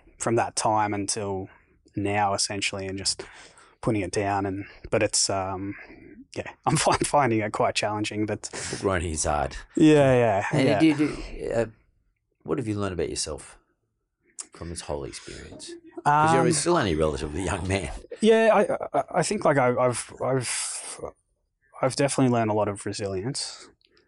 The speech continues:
Speaker 1: Um, that's probably a big one. The,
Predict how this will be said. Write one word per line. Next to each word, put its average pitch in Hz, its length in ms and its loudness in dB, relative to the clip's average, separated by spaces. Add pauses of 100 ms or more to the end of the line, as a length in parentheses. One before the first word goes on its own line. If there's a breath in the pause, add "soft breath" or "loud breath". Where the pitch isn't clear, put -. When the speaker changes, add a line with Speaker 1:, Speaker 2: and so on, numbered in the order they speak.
(160)
Speaker 1:
Um, 98 300 -2
that's 98 120 -8
probably 104 260 -2
a - 20 -6
big 101 200 -2
one. 104 460 0 (380)
The, 120 440 2